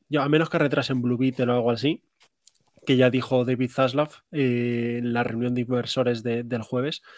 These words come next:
del jueves pasado, que las cuatro pelis que están de D C, las cuatro se van a estrenar en dos mil veintitrés.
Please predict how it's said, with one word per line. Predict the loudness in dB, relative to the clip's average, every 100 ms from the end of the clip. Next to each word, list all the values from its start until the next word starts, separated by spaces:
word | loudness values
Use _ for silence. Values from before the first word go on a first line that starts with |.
| -20 _
del | -6
jueves | -4 -4
pasado, | -4 -2 -2 -2 _ _ _ _ _ -20 _ _ 2
que | 4
las | 4
cuatro | 2 2 2
pelis | 0 0
que | -4
están | -2 2
de | 2
D | 2
C, | 0 -4 -4
las | -6
cuatro | -2 -2 -2
se | -2
van | -2
a | -2
estrenar | -2 -2 -2 -2
en | -4
dos | -4
mil | -4
veintitrés. | -4 -6 -8 -10 -10